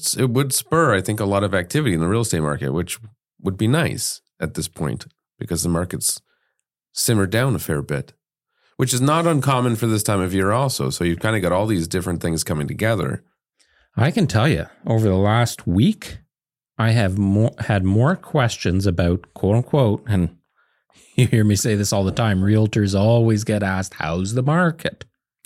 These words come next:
Speaker 1: Yes.
Speaker 2: I've had more of those questions in the last week than I have in months. And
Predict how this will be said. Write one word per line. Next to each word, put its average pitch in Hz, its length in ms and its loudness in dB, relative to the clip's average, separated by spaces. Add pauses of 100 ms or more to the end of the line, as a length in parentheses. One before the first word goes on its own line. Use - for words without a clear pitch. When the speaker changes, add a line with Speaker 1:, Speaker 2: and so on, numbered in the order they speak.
(120)
Speaker 1:
Yes. 76 400 -8 (400)
Speaker 2:
I've 110 160 0
had 110 260 0
more 117 300 2
of 113 160 2
those 113 320 2
questions 151 680 0
in 107 100 2
the 92 80 0
last 101 540 0
week 110 400 0
than 98 160 0
I 92 140 2
have 98 480 0 (100)
in 85 400 -2 (260)
months. - 680 -4 (1000)
And 98 500 2